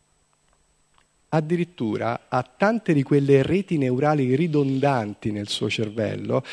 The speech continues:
cioè più reti che servono a fare cose come il controllo, l'inibizione, la pianificazione, la scelta della lingua, perché pensateci un po',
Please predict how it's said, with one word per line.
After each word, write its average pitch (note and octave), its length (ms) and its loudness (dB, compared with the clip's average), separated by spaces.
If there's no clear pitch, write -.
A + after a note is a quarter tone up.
cioè D3+ 180 2
più G#3+ 240 2
reti F3 460 4
che B2 100 2
servono C3 440 -2
a A2+ 40 -2
fare C#3+ 400 0
cose C3+ 300 0
come A#2+ 240 -4
il A#2 100 -6
controllo, B2+ 920 2
l'inibizione, A#2+ 1160 0
la A#2 160 0
pianificazione, A#2+ 1300 -2
la B2 140 -4
scelta C3+ 640 -2
della C3 160 2
lingua, C#3 280 2
perché D3+ 260 2
pensateci A3+ 580 0
un C3 160 -4
po', G2+ 240 -2